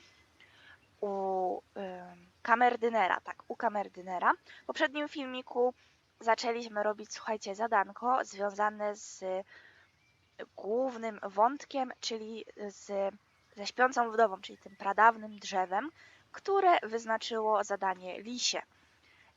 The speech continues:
I dlatego jesteśmy, słuchajcie, tutaj, ale oczywiście zanim zaczniemy, to ten oto piękniś, to jest, to jeśli dobrze pamiętam, Winefield. Tak, Winefield. I one są czasami dostępne,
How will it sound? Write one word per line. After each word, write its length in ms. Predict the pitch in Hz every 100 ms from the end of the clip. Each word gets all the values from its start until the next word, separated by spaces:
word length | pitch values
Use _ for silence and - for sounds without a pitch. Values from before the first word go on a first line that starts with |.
| _
I 140 | 349 392
dlatego 380 | 254 226 233 226
jesteśmy, 500 | 220 214 214 208 190
słuchajcie, 360 | 208 202 196
tutaj, 380 | - 180 214 233
ale 180 | 233 233
oczywiście 340 | 233 233 226
zanim 240 | 214 220 202
zaczniemy, 480 | 190 - 277 285
to 100 | 254
ten 160 | 220 214
oto 180 | 214 190 -
piękniś, 540 | 247 254 254 247 -
to 100 | 190
jest, 220 | 196 -
to 60 | 180
jeśli 200 | 190 -
dobrze 260 | 214 208
pamiętam, 500 | - 180 220 226 180 180
Winefield. 800 | 185 175 170 _ 180 190 294 - - - _ _ _ -
Tak, 260 | 165 - -
Winefield. 600 | 190 190 185 - 220 370 - - _ _ _ _ _ _ - -
I 120 | 349
one 180 | 349 320
są 140 | 302
czasami 360 | 285 269 262 247
dostępne, 720 | 233 - 233 233 233 220